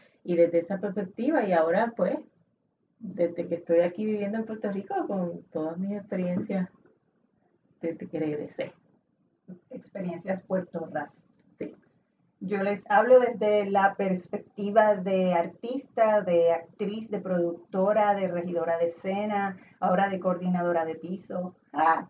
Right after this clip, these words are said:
Speaker 2: <laughs> de humanista y de persona que está cansada, preocupada, hastiada,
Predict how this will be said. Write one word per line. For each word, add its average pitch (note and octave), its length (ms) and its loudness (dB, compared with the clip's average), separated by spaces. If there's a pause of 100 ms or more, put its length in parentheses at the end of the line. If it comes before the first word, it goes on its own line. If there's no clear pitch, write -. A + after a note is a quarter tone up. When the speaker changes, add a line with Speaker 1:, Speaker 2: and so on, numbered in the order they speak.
(260)
Speaker 2:
<laughs> - 1160 0
de G#3+ 140 -2
humanista G3+ 800 2 (1160)
y C#4+ 320 8
de B3 580 10 (480)
persona B3+ 500 4
que D#4 60 -6
está C4 520 6
cansada, A3+ 600 4
preocupada, A#3+ 1300 6 (560)
hastiada, G#3 1300 6